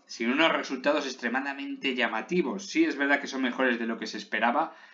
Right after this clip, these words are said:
pero tampoco es que son muy, muy, muy llamativos. Y fijaros el volumen, es un volumen grande. Para la hora que es, estamos hablando de un volumen que supera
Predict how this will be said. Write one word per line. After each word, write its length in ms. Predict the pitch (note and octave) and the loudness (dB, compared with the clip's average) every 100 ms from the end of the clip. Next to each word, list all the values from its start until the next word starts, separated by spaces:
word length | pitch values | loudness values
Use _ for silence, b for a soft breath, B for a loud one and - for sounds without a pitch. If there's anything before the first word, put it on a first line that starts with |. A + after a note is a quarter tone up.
| B B | B B
pero 240 | - G2+ A2 | -6 -6 -4
tampoco 380 | G2+ G2 A2+ B2+ | -4 -6 -6 -6
es 100 | - | -6
que 80 | |
son 360 | C#3 D3 C#3 A#2+ | -8 -6 -6 -2
muy, 200 | A#2+ A2+ | 0 0
muy, 200 | G#2+ G#2+ | -2 -6
muy 200 | G#2 G2 | -4 -2
llamativos. 720 | F#2+ F#2 F#2+ D3+ A#2 - - | -2 -4 -4 -4 -2 -6 -12
Y 100 | A2 | -14
fijaros 400 | G#2 G#2 A#2 C#3 | -12 -6 -4 -2
el 80 | B2 | -4
volumen, 520 | G#2 A2 C#3 - - - _ | -2 0 0 0 -4 -16 _
es 160 | - G#2 | -14 -8
un 120 | A2+ | -4
volumen 380 | A2+ A#2 C3+ G#2+ | -2 -2 -2 0
grande. 340 | G#2 G#2 F#2 | 2 2 0
Para 240 | - F2+ F#2+ | -6 -6 -2
la 100 | G#2+ | 0
hora 160 | B2 | 0
que 240 | A#2+ A2 A#2+ | 0 0 0
es, 180 | C#3 B B B - | -2 B B B -16
estamos 380 | - G2 G#2+ A2 | -12 -8 -6 -4
hablando 300 | G#2+ A2+ A#2 | -2 0 0
de 60 | |
un 80 | G#2+ | 0
volumen 340 | G2+ G#2 A#2 | -2 -2 -2
que 80 | A2+ | -4
supera 560 | G#2 G2 G#2 G#2 A#2 | -8 -6 -2 2 2